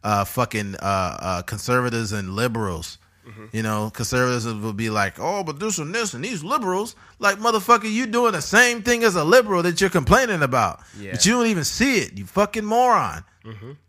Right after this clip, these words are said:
Speaker 1: It's crazy when you look at all these so-called politicians who are smart, but they're so stupid.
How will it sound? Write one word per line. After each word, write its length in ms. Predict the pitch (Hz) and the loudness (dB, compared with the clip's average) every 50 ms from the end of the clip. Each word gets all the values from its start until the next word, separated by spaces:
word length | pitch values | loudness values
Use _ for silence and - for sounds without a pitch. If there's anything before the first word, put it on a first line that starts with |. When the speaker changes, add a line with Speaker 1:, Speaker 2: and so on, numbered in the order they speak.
| _ _ | _ _
Speaker 1:
It's 160 | 147 143 - | -6 -6 -6
crazy 520 | - - 180 202 247 285 302 262 226 233 | -6 -6 0 0 0 2 2 0 0 0
when 120 | 220 214 196 | 0 0 0
you 80 | 196 196 | 0 2
look 180 | 196 202 196 | 2 2 2
at 80 | 190 175 | 0 2
all 200 | 156 175 185 180 | 4 4 4 4
these 220 | 175 180 175 156 | 4 0 -4 -4
so-called 680 | - - - 190 196 180 - 196 190 185 180 175 151 | -2 0 0 0 0 2 4 4 6 6 6 2 0
politicians 720 | - - 180 185 165 151 139 - 180 170 - - 143 127 | 0 2 2 2 2 0 -2 0 -2 0 0 -2 -2 -2
who 120 | 127 160 147 | -2 -2 -2
are 80 | 117 95 | -2 -4
smart, 600 | - - - 117 135 160 185 185 147 120 107 - - - - - - _ _ _ | -4 -8 -8 -2 2 4 4 4 4 2 0 -4 -10 -20 -20 -20 -20 _ _ _
but 200 | 156 160 151 156 | 0 0 0 0
they're 160 | 175 170 156 | -2 -2 -2
so 460 | 143 - - - 226 233 226 196 156 131 | -2 -4 -6 -2 -2 0 0 0 -2 -2
stupid. 800 | - - - - - _ 277 294 311 277 214 175 135 92 76 | -6 -8 -12 -12 -6 _ 0 2 2 0 0 0 -2 -2 -2